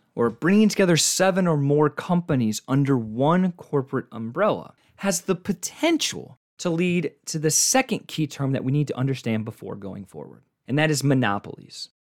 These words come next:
So what are monopolies, or what is a monopoly? According to Investopia dot com, a monopoly, quote, "refers to when a company and its product offerings dominate a sector or industry." More specifically,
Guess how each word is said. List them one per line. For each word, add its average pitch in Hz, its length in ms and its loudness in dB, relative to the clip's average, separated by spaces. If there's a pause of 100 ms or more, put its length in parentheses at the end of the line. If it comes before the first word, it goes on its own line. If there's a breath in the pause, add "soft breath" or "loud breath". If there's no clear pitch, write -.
(160)
So - 160 2
what 220 160 6
are 190 360 6
monopolies, 110 720 -2
or 123 60 0
what 170 300 2
is 190 420 0
a 117 120 -4
monopoly? 90 640 -8 (140)
According 220 360 2
to - 140 2
Investopia 160 720 2
dot 131 280 -2
com, 170 500 -4 (220)
a 135 40 -4
monopoly, 214 600 0
quote, 165 440 0
"refers 233 580 0
to 233 120 -4
when 214 100 2
a 190 80 0
company 269 800 -2
and 170 160 -2
its - 260 -6
product 214 540 -2 (100)
offerings 123 640 0 (420)
dominate 196 640 4
a 156 60 -4
sector - 440 -2
or 123 220 -4
industry." 107 540 -10 (220)
More 165 120 2
specifically, 190 580 2